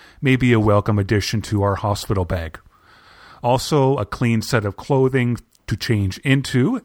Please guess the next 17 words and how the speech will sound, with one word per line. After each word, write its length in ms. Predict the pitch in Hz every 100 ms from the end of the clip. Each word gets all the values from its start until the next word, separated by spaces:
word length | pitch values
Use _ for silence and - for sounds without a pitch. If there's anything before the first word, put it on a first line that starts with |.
| -
and 460 | 113 107 104 101 -
don't 180 | 127 123
forget 280 | 113 120 113
to 80 | 117
take 260 | 120 107
some 260 | - 101 98
swim 380 | - 139 135 135
shorts 540 | - 104 104 - -
as 300 | - 101 92
well 420 | 101 120 110 101 - - - -
in 100 | 113
case 280 | 135 127 -
you're 100 | 113
going 300 | 113 113 104
into 240 | 101 104
the 140 | 98
tub 500 | - - 107 104 101